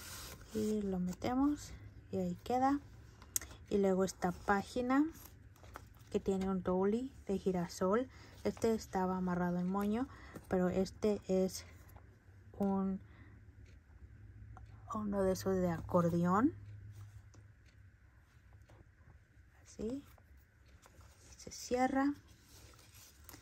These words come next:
Luego le pongo el moño. Esta es otra página que dejé así simple. Y acá este tiene imán. Y este se abre así. Lo cerramos. Puede escribir.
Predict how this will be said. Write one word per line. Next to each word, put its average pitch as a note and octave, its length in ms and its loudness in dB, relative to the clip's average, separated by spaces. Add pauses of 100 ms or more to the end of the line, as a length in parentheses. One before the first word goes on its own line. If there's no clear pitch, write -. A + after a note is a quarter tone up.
(360)
Luego F3+ 240 -2
le F3 80 -4
pongo F3 380 -4
el F3+ 40 -2
moño. A3 460 0 (640)
Esta - 260 -4
es F3+ 80 -4
otra F3+ 280 -2
página F3+ 440 -4
que F3 160 -6
dejé F3 380 -2
así G3+ 440 -6
simple. G#3 560 -2 (420)
Y A3 180 4
acá G3 520 2
este G3 420 0
tiene F#3 440 0
imán. G#3+ 540 4 (800)
Y A3 260 0 (460)
este F#3+ 320 0
se - 160 -2
abre E3+ 220 0
así. C4 380 0 (1000)
Lo F#3+ 80 0
cerramos. F#3+ 640 0
Puede F#3+ 240 2
escribir. G3 640 0